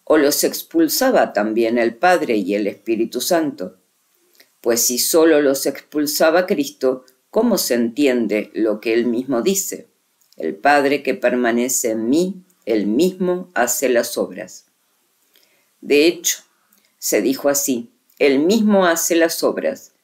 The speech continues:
como si no las hiciera el Hijo, sino el Padre que permanece en él.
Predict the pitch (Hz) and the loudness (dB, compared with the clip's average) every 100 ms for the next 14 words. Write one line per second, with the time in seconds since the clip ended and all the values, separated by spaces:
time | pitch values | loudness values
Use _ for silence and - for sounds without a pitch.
0 | _ _ _ 104 113 - 104 120 160 156 | _ _ _ -4 -4 -4 -2 0 2 2
1 | 151 107 - 123 110 117 165 - 101 - | 0 -10 -4 -2 0 2 0 -2 -8 -8
2 | _ - - 101 104 113 110 135 120 135 | _ -10 -6 -4 -2 -4 0 2 4 2
3 | 160 160 - 107 104 104 117 - 110 101 | 0 -2 -2 -4 -2 -4 -4 -4 -6 -6
4 | 107 101 | -6 -8